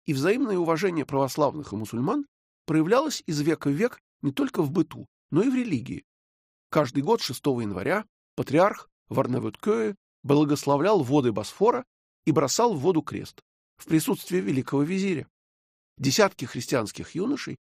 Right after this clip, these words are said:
ныряли, чтобы найти его, и тот, кому везло, ходил со своей находкой по всем домам города,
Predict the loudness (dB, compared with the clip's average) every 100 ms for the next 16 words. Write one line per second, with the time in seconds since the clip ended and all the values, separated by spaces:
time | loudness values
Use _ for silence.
0 | _ 0 2 4 2 0 _ -6 -2 2
1 | 2 2 -2 -6 -6 -10 _ _ -4 0
2 | 0 2 0 0 -6 0 0 0 _ _
3 | 0 2 2 0 -4 -4 -4 -6 -4 -4
4 | -4 -2 -2 0 -2 2 0 0 0 0
5 | 0 -4